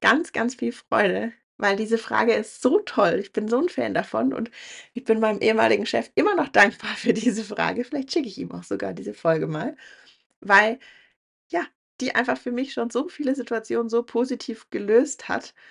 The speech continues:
und dazu beigetragen hat, dass es sich eben nicht irgendwie festgefahren hat und die mich ehrlich gesagt auch in manchen Situationen aus meinem Sturkopf gebracht hat und aus meinem Motto, „Ich muss jetzt aber mit dem Kopf durch die Wand“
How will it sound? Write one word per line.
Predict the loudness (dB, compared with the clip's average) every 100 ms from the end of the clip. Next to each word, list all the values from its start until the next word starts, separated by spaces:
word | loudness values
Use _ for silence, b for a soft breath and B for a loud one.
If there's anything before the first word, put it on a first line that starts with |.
| B B B
und | -8 -6 -4
dazu | -6 -4
beigetragen | -2 0 0 -2 -4 -4 -4
hat, | -6 -6
dass | -8
es | -8 -10
sich | -8
eben | -6 -6 -2
nicht | -4 -2
irgendwie | -6 -6 -10
festgefahren | -10 -12 -12 -16 -10 -6 -6 -4
hat | -6 -6
und | -8 -8 B B B B _ -8
die | -2
mich | 0 0 0 -2
ehrlich | 0 -2 -6
gesagt | -6 -6 -4 -2
auch | -2
in | -2 -6
manchen | -6 -6 -8
Situationen | -8 -6 -8 -6 -8 -8 -8
aus | -8
meinem | -6 -6
Sturkopf | -6 -4 -2 -2 -4
gebracht | -6 -6 -8 -8 -14
hat | -16 -10
und | -4
aus | -2 -2 -4
meinem | -4 -4 -4
Motto, | -4 -4 -4
„Ich | -6 -6
muss | -12 -10
jetzt | -10
aber | -8 -6
mit | -6 -8
dem | -8
Kopf | -8 -8
durch | -10 -8
die | -4 0
Wand“ | 0 0 -8